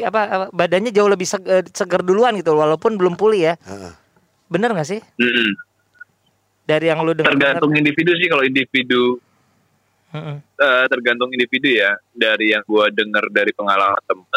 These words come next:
Speaker 3: sama yang gua atlet sendiri.
Speaker 2: Iya.
Speaker 3: Eh, ada beberapa yang temen emang bukan atlet, tapi dia tetap bugar, jaga badannya.
Speaker 1: Oke.
Speaker 2: Hmm.
Speaker 3: Sama ada temen yang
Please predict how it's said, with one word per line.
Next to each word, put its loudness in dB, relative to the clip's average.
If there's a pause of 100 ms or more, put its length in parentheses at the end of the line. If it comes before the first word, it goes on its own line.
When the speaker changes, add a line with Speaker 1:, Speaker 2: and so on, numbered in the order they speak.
(140)
Speaker 3:
sama 0
yang -2 (300)
gua -2 (240)
atlet -2
sendiri. 0 (220)
Speaker 2:
Iya. -6
Speaker 3:
Eh, 2
ada 0
beberapa 0 (180)
yang -2
temen 0
emang 0
bukan 0
atlet, -2
tapi 0 (480)
dia -2
tetap -4
bugar, 0
jaga 0
badannya. 0 (180)
Speaker 1:
Oke. -2
Speaker 2:
Hmm. -10 (140)
Speaker 3:
Sama -2
ada -2
temen -2
yang -2